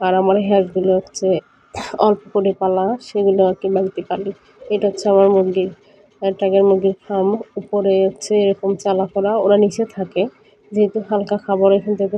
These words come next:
পড়ে, ওরা হাঁসগুলো এখান থেকে খায়। আর নিচে বসে বসে আর কি সারাদিন এখানে থাকে। যেহেতু এখন ঠান্ডার সময়, আহ, ফল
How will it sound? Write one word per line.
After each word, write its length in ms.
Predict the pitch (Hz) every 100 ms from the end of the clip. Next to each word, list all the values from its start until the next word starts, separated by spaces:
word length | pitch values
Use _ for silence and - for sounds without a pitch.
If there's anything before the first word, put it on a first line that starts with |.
| -
পড়ে, 260 | 202 185 185 233
ওরা 180 | 202 196
হাঁসগুলো 520 | 202 190 180 180 185 185
এখান 200 | 190 196
থেকে 200 | 190 196 190 -
খায়। 380 | - 196 190 277 _ _ _ _ _ _ -
আর 120 | 208
নিচে 320 | 208 208 202 202
বসে 260 | 185 190 185
বসে 240 | 190 185 185
আর 80 | 180
কি 120 | 196
সারাদিন 460 | - 202 196 196 185
এখানে 300 | 175 190 190
থাকে। 300 | 180 175 _ _ -
যেহেতু 300 | 202 214 214
এখন 180 | 220 233
ঠান্ডার 400 | 220 202 190 202 214
সময়, 280 | 208 190 196 254 _ _ _ _ _ -
আহ, 520 | 190 180 185 - 190
ফল 200 | 196 214